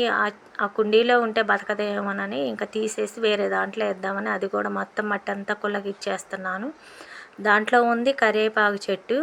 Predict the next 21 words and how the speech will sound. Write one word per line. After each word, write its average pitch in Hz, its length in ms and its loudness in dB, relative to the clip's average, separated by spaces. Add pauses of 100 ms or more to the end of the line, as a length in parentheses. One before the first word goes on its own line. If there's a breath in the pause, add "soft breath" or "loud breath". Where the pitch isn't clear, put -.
(500 loud breath)
ఇంకా 226 240 0
కరివేపాకు 226 540 4
చెట్టు 220 220 0
ఎందుకులే 202 380 0
తీసేసేది, 202 720 -2 (140)
చిన్నదేనండి 202 840 -2
మామూలుగా, 202 580 0 (120)
అదే, 202 240 0 (200)
అదే 185 220 -2
పడి 214 260 2
మలిచింది. 214 600 0 (2250 loud breath)
ఇంకా 226 280 -2 (100)
ఆ 208 100 2
విధంగా 208 520 -2 (760 loud breath)
అయితే 208 240 0 (180)
ఏరు 233 360 10 (280)
మట్టి, 208 500 2 (720 loud breath)
ఆ 214 60 -2
కరివేపాకు 233 640 6
ఏరు 233 240 8
ఉన్నట్టుంది, 202 640 2